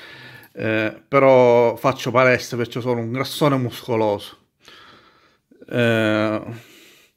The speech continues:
perciò sei X L, sembra un buttafuori. Ecco, esatto, i miei amici tutti quanti mi dicono: "Sei un buttafuori, vai a fare un buttafuori." <laughs> Parla, quando andiamo in un lo-, quando andiamo nei locali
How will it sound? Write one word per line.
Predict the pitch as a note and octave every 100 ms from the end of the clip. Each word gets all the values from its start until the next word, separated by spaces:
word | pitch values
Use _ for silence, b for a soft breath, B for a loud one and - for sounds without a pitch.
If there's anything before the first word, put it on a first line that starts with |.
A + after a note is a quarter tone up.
| _ b b b b b b
perciò | - C3 - D3 B2+ B2
sei | - D#3 C#3+
X | - - C3 A#2 G2+
L, | F#2+
sembra | - D3 B2
un | A#2+
buttafuori. | B2 C3 - B2 A2 G2+ G2+
Ecco, | - A#2 -
esatto, | B2 B2 A2
i | B2
miei | C3
amici | D3+ B2
tutti | B2+ B2+ C#3
quanti | C#3+ C3+ B2
mi |
dicono: | C3 C3+ B2 A#2+
"Sei | A#2+ F3+ F3+
un | E3+
buttafuori, | D#3+ E3 F3 - E3 D3+
vai | D3
a | D#3
fare | F#3
un | F3 D#3+
buttafuori." | E3 F3 - C#3+ A#2+ A2 A2+ -
<laughs> | _
Parla, | - E3 - - B B B
quando | - D3+ D#3+
andiamo | D#3 D#3 D3+
in | D3+
un | D3
lo-, | D3+ D3
quando | C#3 C#3 C#3+
andiamo | D3+ D3+ D3+
nei | D3
locali | D#3 E3 F3 E3 C3 A#2